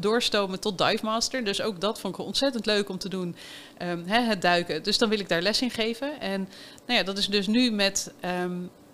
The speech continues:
als, eh, docent-coach is ook weer iets wat ik, ik vind lesgeven heel erg leuk.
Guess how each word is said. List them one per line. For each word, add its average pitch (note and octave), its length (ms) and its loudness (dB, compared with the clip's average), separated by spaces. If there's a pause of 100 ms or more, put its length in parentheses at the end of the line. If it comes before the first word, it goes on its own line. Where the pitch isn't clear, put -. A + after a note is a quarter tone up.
(680)
als, F#3+ 360 2
eh, F3+ 80 2 (100)
docent-coach G3+ 880 2 (380)
is - 220 2
ook C4+ 160 4
weer F#3+ 180 0
iets - 400 2
wat G3 240 0
ik, G3 100 -4 (260)
ik - 120 -8
vind F#3 180 -4
lesgeven G3+ 480 2
heel F3 160 0
erg D#3+ 140 -4
leuk. A#3+ 340 4